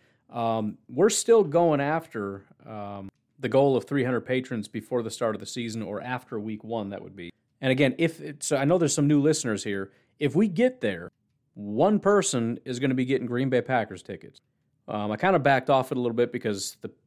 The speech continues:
Patreon thing, I think I've lost more patrons than I've gained, but it's still entirely possible.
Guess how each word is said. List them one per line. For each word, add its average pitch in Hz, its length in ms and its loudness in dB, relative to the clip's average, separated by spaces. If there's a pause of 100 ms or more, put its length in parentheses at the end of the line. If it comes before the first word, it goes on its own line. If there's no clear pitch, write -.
Patreon 127 500 -2
thing, 117 180 0
I 104 40 -2
think 113 180 -8
I've 104 140 -8
lost 107 340 -4
more 104 360 -4 (340)
patrons 110 460 -6
than 110 100 -6
I've 104 180 -10
gained, 113 340 -2 (360)
but 120 240 -2
it's 127 140 -2
still 214 240 6
entirely 143 400 4
possible. 110 560 -4